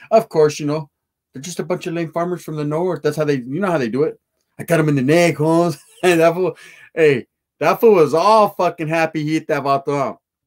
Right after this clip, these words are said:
'Cause he was all scared. One minute he's all scared crying with his brother fucking giving him a reach around. The next minute he's like, "I got him in the neck, Holmes. Did I get him?"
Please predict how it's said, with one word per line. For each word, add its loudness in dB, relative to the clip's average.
'Cause -6
he -4
was 0
all 4
scared. -4
One 2
minute 2
he's -4
all 0
scared -6
crying -2
with -6
his -6
brother -2
fucking -4
giving -6
him -2
a -2
reach -4
around. 0
The -2
next -2
minute -4
he's -2
like, -8
"I -4
got -2
him 0
in 0
the -4
neck, 0
Holmes. -2
Did -8
I -8
get -6
him?" -6